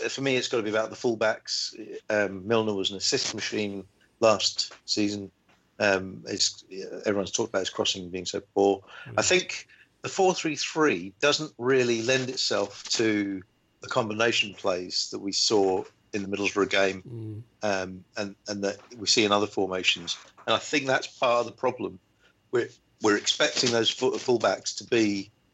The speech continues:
Speaker 1: uh, wingers, basically,
Speaker 2: Yeah.
Speaker 1: and do something as wingers.
Speaker 2: Yeah.
Speaker 1: And that's not really what they are. So
Speaker 2: Yeah.
Speaker 1: it's almost bound to fail. It, it's,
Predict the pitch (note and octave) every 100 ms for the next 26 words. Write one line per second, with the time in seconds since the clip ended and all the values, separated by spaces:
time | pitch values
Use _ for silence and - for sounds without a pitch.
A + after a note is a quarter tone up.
0 | _ _ A2+ G#2+ G2+ B2 G#2 F2+ - F2+
1 | - G#2+ - F#2 - - G#2+ G2+ G2 A#2
2 | - G#2 - G2+ F#2 - - G#2 A2+ G#2+
3 | F#2 D#2+ - A#2 A2+ G2+ G#2+ A2 - C#3
4 | - A#2 A#2+ A2+ A2 G2+ A#2 C3 E2+ E2
5 | - - A2+ G2+ G2 G2+ - _ _ -
6 | A#2+ - C#3+ B2+ A2 A#2+ A2 A2 A2 B2
7 | A2+ F2+ E2 - G#2 - B2+ - - -
8 | -